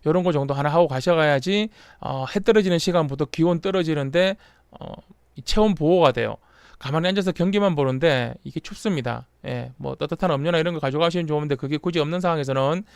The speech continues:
얇은 점퍼나 긴 바지 정도는 기본이니까 하나 챙겨가시면 좋겠고요. 그다음 반면에 또 뭐, 어, 낮에는 또 굉장히 햇빛이 강렬해요. 어제 오늘 지금 날씨가 별로 안 좋아서 이러는데,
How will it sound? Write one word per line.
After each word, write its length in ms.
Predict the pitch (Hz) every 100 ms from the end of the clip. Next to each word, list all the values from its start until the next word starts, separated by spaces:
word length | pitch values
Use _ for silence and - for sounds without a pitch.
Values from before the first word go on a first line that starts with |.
| - - -
얇은 340 | 135 143 160 156
점퍼나 360 | 165 175 151
긴 220 | 131 151 160
바지 200 | 175 160
정도는 460 | 135 127 139 151
기본이니까 800 | - 175 170 143 127 117 123 135
하나 180 | 147 139
챙겨가시면 560 | - 175 151 131 147
좋겠고요. 560 | 123 117 123 143 147 127 _ - - - -
그다음 220 | 180 226
반면에 540 | - 147 226 269 262
또 160 | 233 185
뭐, 180 | 135 147 -
어, 240 | 160 147
낮에는 680 | 139 208 247 233 220 226 214
또 100 | 180
굉장히 360 | - 147 196 196
햇빛이 360 | 202 240 - -
강렬해요. 500 | 151 208 175 120 113
어제 180 | 143 185
오늘 240 | 226 226
지금 160 | 185 175
날씨가 320 | 147 - 202
별로 240 | 175 170
안 160 | 180 147
좋아서 240 | 202 196
이러는데, 580 | 160 143 135 156 147 123